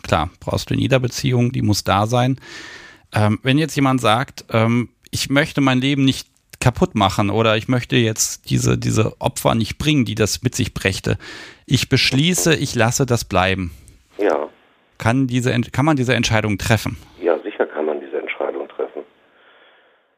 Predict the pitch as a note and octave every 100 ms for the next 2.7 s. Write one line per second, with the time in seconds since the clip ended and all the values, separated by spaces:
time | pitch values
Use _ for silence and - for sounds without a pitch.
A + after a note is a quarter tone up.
0 | _ _ _ F#2+ A2 G2+ G2 F2+ E2 F#2
1 | E2 E2 - F2 E2 D#2 - - G#2 G#2
2 | C#2+ C2 C2+ C#2 C2+ C2+